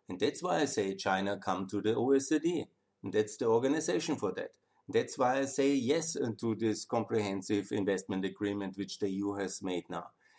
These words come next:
It's not a good strategy to bash or boycott China. We have to talk to them. We have to improve them. We have to try to, uh, s-, uh, talk, uh, to the opposition there, help the human rights, uh, people,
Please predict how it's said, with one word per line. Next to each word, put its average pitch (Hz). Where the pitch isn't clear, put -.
It's 113
not 139
a 131
good 127
strategy 135
to 123
bash 110
or 104
boycott 135
China. 87
We 113
have 127
to 139
talk 170
to 143
them. 107
We 101
have 107
to 113
improve 135
them. 110
We 107
have 110
to 113
try 120
to, 127
uh, 127
s-, -
uh, 113
talk, 160
uh, 123
to 120
the 123
opposition 143
there, 139
help 139
the 147
human 135
rights, 120
uh, 127
people, 139